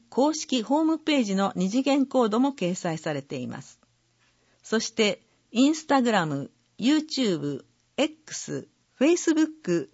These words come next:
等のエスエヌエスでも情報配信中です。ご利用ください。朝日のハイライト。イベントは市民消防広場。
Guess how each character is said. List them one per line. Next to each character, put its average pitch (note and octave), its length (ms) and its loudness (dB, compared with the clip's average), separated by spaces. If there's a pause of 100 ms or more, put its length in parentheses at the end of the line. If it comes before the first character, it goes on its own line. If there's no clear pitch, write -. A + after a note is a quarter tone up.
等 B3 240 4
の D#3+ 360 -2
エ F#3 80 -2
ス - 180 -2
エ F4 100 4
ヌ D#4+ 120 4
エ D#4 100 2
ス B3 140 -12
で F3 120 0
も D3+ 380 -4
情 B3 300 4
報 G#3+ 320 -2
配 A#3+ 260 0
信 B3+ 300 0
中 A3 240 -2
で F#3 100 -2
す。 - 320 -14 (720)
ご G3 160 2
利 C4 140 4
用 C#4+ 240 2
く B3 100 -8
だ A#3+ 140 -2
さ G3 180 -2
い。 - 140 -8 (1400)
朝 E4 300 4
日 A#3+ 180 0
の D#3+ 220 2
ハ F#3+ 220 2
イ G3+ 60 2
ラ G3 120 6
イ E3+ 100 2
ト。 - 360 -4 (480)
イ F#3 120 -2
ベ G#3 180 4
ン G3 60 2
ト F3+ 160 0
は D#3+ 280 4
市 - 280 -2
民 C#4+ 220 6
消 C4 380 4
防 A3+ 180 4
広 F#3 340 0
場。 - 140 -2